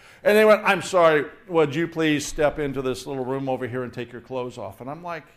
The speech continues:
"You're serious?" And they went, "Yeah, you have gun residue, gunshot residue on your burrito."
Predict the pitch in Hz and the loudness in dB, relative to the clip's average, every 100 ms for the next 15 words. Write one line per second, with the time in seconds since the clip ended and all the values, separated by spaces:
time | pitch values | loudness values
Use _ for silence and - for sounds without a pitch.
0 | _ 147 156 190 180 110 98 120 113 _ | _ -12 -6 -4 -4 -6 -12 -16 -18 _
1 | 170 196 - _ _ _ _ _ 139 143 | -14 -14 -16 _ _ _ _ _ 2 2
2 | 117 151 139 135 123 113 104 - _ 143 | 4 2 2 -4 -6 -12 -14 -16 _ -6
3 | 143 131 98 117 117 98 95 _ _ _ | -4 -6 -6 -8 -12 -20 -20 _ _ _
4 | _ _ _ _ _ - 139 117 101 113 | _ _ _ _ _ -10 -8 -8 -10 -10
5 | 117 92 | -10 -12